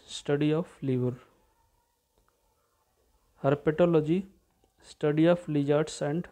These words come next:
other reptiles. Hypology, study which deals with sleep.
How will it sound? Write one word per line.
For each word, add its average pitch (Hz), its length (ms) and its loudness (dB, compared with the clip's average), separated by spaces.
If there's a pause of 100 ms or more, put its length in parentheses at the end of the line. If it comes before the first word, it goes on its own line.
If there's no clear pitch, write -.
other 143 240 0
reptiles. 123 760 -8 (3000)
Hypology, 165 680 2 (1120)
study 165 440 2
which 175 260 2
deals 156 300 -2
with 160 260 -4
sleep. 135 340 -8